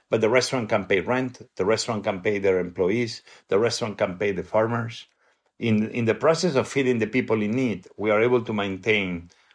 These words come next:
the economic system. We buy from farmers, we reopen shops or factories that they were closed, like in the case of Ukraine, to produce wheat. If, if Ukraine is the biggest producer of cereal, uh, in, in one of the biggest in the world,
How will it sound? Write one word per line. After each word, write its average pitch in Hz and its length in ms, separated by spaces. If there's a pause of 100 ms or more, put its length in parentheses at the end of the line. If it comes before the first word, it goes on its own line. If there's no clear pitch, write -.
the 98 260
economic 110 540
system. 85 520 (240)
We 113 140
buy 123 220
from 120 200
farmers, 123 600 (320)
we 120 160
reopen 117 580
shops 120 560
or 110 260
factories 113 680 (200)
that 107 200
they 117 80
were 110 200
closed, 123 560
like 95 200
in 101 120
the 95 100
case 110 180
of 107 140
Ukraine, 117 460
to 113 60
produce 107 460
wheat. 123 300 (220)
If, - 360
if 98 320
Ukraine 135 460
is 117 160
the 110 80
biggest 117 320
producer 117 500
of 104 140
cereal, 107 560 (320)
uh, 101 280
in, 107 80
in 104 560 (180)
one 120 200
of 113 140
the 110 80
biggest 123 320
in 113 80
the 98 100
world, 120 460